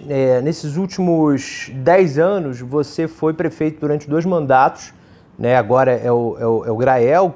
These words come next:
seu sucessor, que você ele-, ajudou a eleger, mas você teve oito anos à frente de Niterói, é, e foi o que, e esse é o principal cartão de visita, é uma, uma gestão, é, você já falou um pouco dela, mas, é, que é reconhecida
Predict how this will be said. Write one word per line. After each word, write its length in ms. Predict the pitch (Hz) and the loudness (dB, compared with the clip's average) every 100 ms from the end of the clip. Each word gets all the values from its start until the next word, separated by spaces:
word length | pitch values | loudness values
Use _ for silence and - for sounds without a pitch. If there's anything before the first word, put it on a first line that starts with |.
| - | -10
seu 200 | - 123 | -10 -10
sucessor, 580 | - - 123 - 139 175 | -8 -8 -8 -4 -2 -2
que 100 | 131 | -4
você 220 | 120 135 | -10 -6
ele-, 220 | 120 113 _ _ - | -6 -6 _ _ -8
ajudou 340 | 113 113 117 | -8 -6 -4
a 40 | 120 | -2
eleger, 420 | 147 160 135 175 | -2 -2 0 0
mas 160 | 208 175 | 0 -2
você 240 | 185 202 | -4 -4
teve 240 | 202 202 | -4 0
oito 340 | 202 240 254 185 | 2 2 2 0
anos 180 | 175 160 | 0 -2
à 60 | |
frente 260 | 160 151 - | -4 -6 -8
de 60 | |
Niterói, 520 | 147 147 123 131 165 175 - _ _ _ _ - | -2 2 4 4 2 0 -14 _ _ _ _ -4
é, 80 | 127 | 0
e 260 | 131 190 | 0 -2
foi 640 | 208 - 196 208 254 254 233 | -8 0 4 4 4 0 -6
o 180 | 226 | -6
que, 1000 | 196 - 185 185 190 190 185 175 165 156 160 | -8 -8 -6 -4 -2 -2 0 4 4 2 2
e 60 | |
esse 260 | 254 262 254 | 0 0 0
é 20 | |
o 60 | 220 | 0
principal 320 | 233 - 220 | -2 0 0
cartão 240 | 214 226 | 0 -2
de 60 | 214 | -4
visita, 440 | 202 175 147 139 | -4 -2 -2 2
é 180 | 135 160 | 2 4
uma, 420 | 185 180 165 151 | 2 0 0 0
uma 200 | 139 147 | -2 -2
gestão, 600 | 147 131 - 151 147 117 - - | -2 -4 0 0 0 -4 -12 -6
é, 220 | 123 120 | -2 0
você 220 | 113 131 | -2 -4
já 80 | 135 | -6
falou 220 | - 139 | -4 -4
um 20 | |
pouco 220 | 131 139 135 | -4 -4 0
dela, 260 | 160 185 | 2 2
mas, 260 | 156 147 - _ _ _ _ | 2 -2 -6 _ _ _ _
é, 340 | 117 123 120 113 _ | -4 -2 -2 -4 _
que 180 | - 202 | -6 0
é 60 | 185 | 2
reconhecida 880 | 196 214 185 - 214 170 160 104 | 2 0 -2 -2 -2 2 2 0